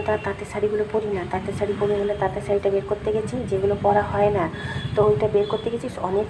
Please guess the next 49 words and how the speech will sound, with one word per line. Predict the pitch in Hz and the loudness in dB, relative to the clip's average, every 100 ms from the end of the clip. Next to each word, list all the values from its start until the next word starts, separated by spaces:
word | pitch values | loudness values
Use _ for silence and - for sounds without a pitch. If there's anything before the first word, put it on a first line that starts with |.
| - | -4
শাড়ি | 190 185 | -6 -6
পরে | 170 156 | -6 -4
গেল। | 156 165 - | -6 -6 -8
কী | 226 | -4
বলো | 226 233 | -2 0
তো, | 233 220 | 0 2
জায়গার | 180 202 208 | 2 2 2
তো | 214 202 | 2 2
অভাব। | 202 185 - - - - | 2 -4 -4 -8 -10 -2
তাছাড়া | 196 - 226 208 | -2 0 -2 -2
এখন | 202 208 | -2 -2
আমি | 208 208 | -2 -2
শাড়ি | 190 190 | -2 0
সত্যি | 175 - 196 - | -2 -4 -8 -4
কিনি | 185 175 | -2 -2
না, | 160 160 | -4 2
কারণ | 185 196 208 | 2 2 0
হচ্ছে | 202 196 | -4 -4
প্রথম | 202 202 214 | -2 -2 -2
কথা | 214 208 190 | 0 0 0
রাখার | 175 202 196 | -2 -2 -2
অভাব, | 196 202 - - - - | -2 -2 -2 -6 -8 -4
দ্বিতীয় | 190 196 226 226 | -2 0 0 0
কথা | 220 214 | -2 -2
হচ্ছে | 214 - 214 | -2 0 0
আমার | 202 - | 0 -2
টাকা | 180 185 | -4 -2
পয়সারও | 190 185 190 180 | -4 -2 -2 -4
ভীষণ | 170 185 180 | -4 -2 -2
টান। | 160 156 - - - - 214 | -2 -2 -4 -6 -6 -4 0
যেহেতু | 226 214 208 | 0 2 2
মায়ের | 202 202 190 185 - | 2 0 -2 -2 0
বাইরে | 180 196 196 | 0 0 0
মেয়ে | 190 - | -2 0
পড়ছে, | 180 180 196 185 | 0 0 -2 -2
তোমরা | 180 175 | -2 -2
তো | 180 175 | 0 0
জানোই, | 165 175 196 - - - | 0 -2 -4 -6 -6 -4
তোমাদের | 185 180 180 175 | -2 0 0 0
আর | 175 175 | 0 -2
বলার | 165 170 | -2 -4
কিছু | - - 175 | -6 -4 -2
নেই। | 185 | 0
তারপরে | 196 190 202 196 | -2 0 -2 0
প্রাইভেটে | 185 185 196 196 - | -2 -2 -4 -4 -2
কাজ, | 170 - | -2 -2
এইটুকু | 185 185 190 190 | -6 -6 -6 -4
কাজের | 175 185 185 | -4 -4 -4
উপরে | 190 | -4